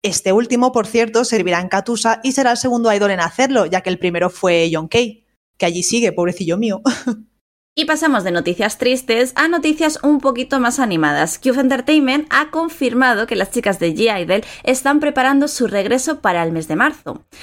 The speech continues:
Speaker 2: Este será su primer comeback como cinco miembros. También hay que destacar que no serán las únicas en llegar durante el mes de marzo,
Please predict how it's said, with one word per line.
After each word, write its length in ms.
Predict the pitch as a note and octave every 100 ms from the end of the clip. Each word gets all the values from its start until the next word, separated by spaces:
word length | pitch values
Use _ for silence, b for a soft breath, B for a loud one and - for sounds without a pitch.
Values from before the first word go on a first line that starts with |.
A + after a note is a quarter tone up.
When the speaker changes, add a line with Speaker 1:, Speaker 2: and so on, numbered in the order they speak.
| C4+
Speaker 2:
Este 280 | - B3+ C4+
será 240 | B3+ B3+ B3+
su 200 | - F3
primer 340 | E3+ F#3 A3
comeback 420 | C4 B3 B3+ -
como 280 | B3+ A#3+ A3+
cinco 500 | - C4 C4+ C4 D4+
miembros. 680 | G#3+ B2+ - - - - - _ _ _ _
También 340 | F#3+ F#3 F#3
hay 100 | F#3+
que 100 | A3
destacar 680 | G3 G#3 G#3+ G#3 B3 B3 -
que 140 | - A3
no 200 | G#3+ G#3+
serán 300 | C4+ A#3 G#3+
las 200 | G#3 -
únicas 560 | A#3+ A3 - F3+ -
en 240 | - D#3+ D#3+
llegar 400 | D#3 F3 G3+ E3
durante 380 | D#3+ D#3 D3+
el 100 | C#3+
mes 160 | C#3+ C#3+
de 120 | E3+
marzo, 500 | G#3+ A#3 - G#3 -